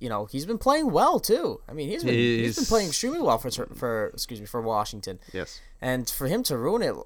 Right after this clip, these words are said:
Speaker 1: for him to almost ruin it like that, I mean, that's
Speaker 2: His
Speaker 1: huh,
Speaker 2: next suspension is
Speaker 1: watch.
Speaker 2: going to be hefty.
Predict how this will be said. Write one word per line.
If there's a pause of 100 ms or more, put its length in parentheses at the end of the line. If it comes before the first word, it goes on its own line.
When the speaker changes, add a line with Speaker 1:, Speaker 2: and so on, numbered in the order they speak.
(120)
Speaker 1:
for
him
to
almost
ruin
it
like
that,
I
mean,
that's (340)
Speaker 2:
His
Speaker 1:
huh,
Speaker 2:
next
suspension
is
Speaker 1:
watch.
Speaker 2:
going
to
be
hefty.